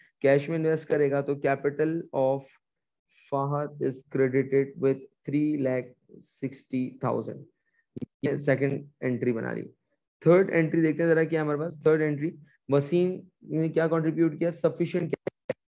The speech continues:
वसीम का जितना भी capital है वो cash में लेकर आ गया। वसीम का capital कितना है, फ़ाइव लाख फ़ोर्टी thousand, so cash debit हो जाएगा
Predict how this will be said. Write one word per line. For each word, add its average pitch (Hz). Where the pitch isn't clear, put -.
वसीम 160
का 175
जितना 151
भी 170
capital 151
है 165
वो 160
cash 143
में 156
लेकर 147
आ 139
गया। 139
वसीम 139
का 160
capital 151
कितना 147
है, 151
फ़ाइव 139
लाख 151
फ़ोर्टी 156
thousand, 143
so 139
cash 147
debit 139
हो 156
जाएगा 143